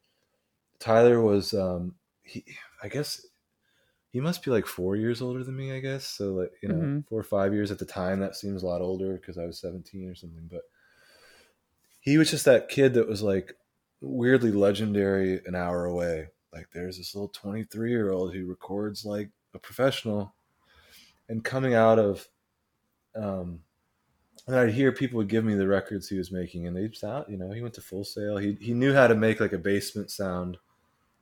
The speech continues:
Speaker 1: like a studio. And I had been working with people that didn't even know how to make a studio sound like a studio.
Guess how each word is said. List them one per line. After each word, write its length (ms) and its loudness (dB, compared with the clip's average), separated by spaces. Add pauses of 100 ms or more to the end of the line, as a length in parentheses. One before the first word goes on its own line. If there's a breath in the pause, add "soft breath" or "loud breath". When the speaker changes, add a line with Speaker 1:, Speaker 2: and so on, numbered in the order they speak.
(140)
Speaker 1:
like 120 -4
a 60 -12
studio. 560 -4
And 100 -4
I 80 2
had 100 2
been 160 -4
working 300 -2
with 140 -6
people 300 -4
that 120 -2
didn't 160 0
even 140 0
know 80 -2
how 80 -2
to 60 -6
make 180 -8
a 40 -16
studio 460 -4
sound 260 -10
like 120 -14
a 40 -14
studio. 480 -10